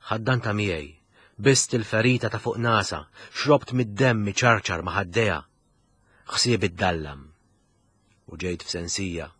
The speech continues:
min jaf kemm wara. Rebaħni l-manikomju. Tgħidulix kemm għamilt snin magħluq ma nafx. Naf biss li llum ninsab imdaħħal fi żmien. Saħti ma nafx baqa' minna.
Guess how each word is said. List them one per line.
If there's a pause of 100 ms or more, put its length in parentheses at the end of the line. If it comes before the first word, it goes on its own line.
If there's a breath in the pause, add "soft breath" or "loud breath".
(340)
min
jaf
kemm
wara. (2000 loud breath)
Rebaħni
l-manikomju. (800 soft breath)
Tgħidulix
kemm
għamilt
snin
magħluq
ma
nafx. (540 loud breath)
Naf
biss
li
llum
ninsab
imdaħħal
fi
żmien. (1040)
Saħti (580 soft breath)
ma
nafx
baqa'
minna.